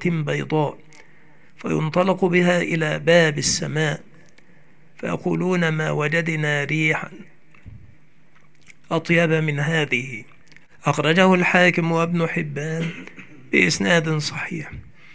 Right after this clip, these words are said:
وأما أسماء أبواب الجنة، فعن أبي هريرة رضي الله عنه أن رسول الله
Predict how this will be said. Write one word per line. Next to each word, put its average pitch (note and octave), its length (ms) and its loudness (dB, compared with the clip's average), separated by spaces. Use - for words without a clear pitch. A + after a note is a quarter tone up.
وأما F#3+ 460 2
أسماء F3 600 2
أبواب E3 380 4
الجنة، D#3+ 520 -2
فعن D#3 300 0
أبي E3+ 280 6
هريرة E3 520 6
رضي D#3 340 0
الله D#3 440 0
عنه E3 360 0
أن D3 140 -4
رسول D3 540 -2
الله D3 440 -4